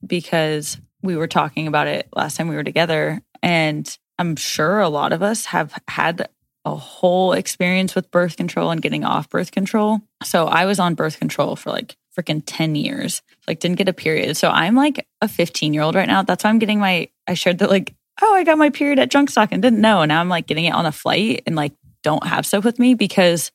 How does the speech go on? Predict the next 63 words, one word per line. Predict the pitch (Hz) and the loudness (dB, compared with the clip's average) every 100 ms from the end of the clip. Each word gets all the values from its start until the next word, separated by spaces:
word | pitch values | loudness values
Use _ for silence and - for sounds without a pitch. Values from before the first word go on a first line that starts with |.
| - | -2
I | 190 | 0
basically | 170 160 160 208 214 226 | 0 -2 -2 -2 0 2
am | 208 | 2
one | 170 160 170 180 | 2 0 0 2
year | 165 156 170 190 254 | 0 -2 -2 -4 -2
into | - 165 | -4 -2
getting | 160 165 156 | -2 -2 -2
my | 151 | -4
period. | - 147 - | -4 -6 -4
Like, | 170 | -2
I'm, | 160 175 175 - | 0 0 -4 -4
I | - | -2
don't | 185 190 180 | 2 2 2
know | |
what | 202 | 2
I'm | 196 147 | 2 -2
doing | - 156 - | -4 -2 -4
yet. | - - - | -4 -4 -2
This | 190 | -2
is | 180 160 | 0 0
all | - 170 | 2 2
brand | 175 170 160 151 | 4 2 2 2
new | 170 | 4
to | 190 | 8
me | 214 247 240 | 8 6 4
and | 165 | 0
it's, | - | 0
like, | 143 - | 0 2
not | 147 - | 2 2
regulated. | - 160 160 151 151 156 151 _ _ | 0 0 0 2 2 0 -2 _ _
I'll | 151 | 0
have | 180 | 2
it | 175 | 2
for | - 180 | 2 4
a | |
month | 160 175 165 143 | 6 4 4 0
and | |
then | 151 | 0
I | 156 | 0
just | 147 - - | -2 -4 -2
won't | 165 - | 0 2
have | 147 147 | 2 2
it | 147 139 | 0 -2
for, | - - | -6 -8
like, | - - | -10 -6
multiple | - 175 - 175 | -2 -2 0 0
months. | 170 165 - - _ - | 2 0 -2 -8 _ 2
I | |
don't | 240 | 4
know | 208 | 6
what | |
I'm | 165 151 | 4 2
doing. | - - - - - _ | -2 -4 -8 -16 -20 _
But | - | -2
you, | - 226 233 | 0 0 2
didn't | 233 226 | 2 6
you | 254 | 6
share | 247 - 175 | 4 2 2
that | 175 165 | 0 0
these | 170 180 | -2 0
were | |
the | 180 | -2
ones | 165 143 147 165 156 | -2 -2 -2 -2 -6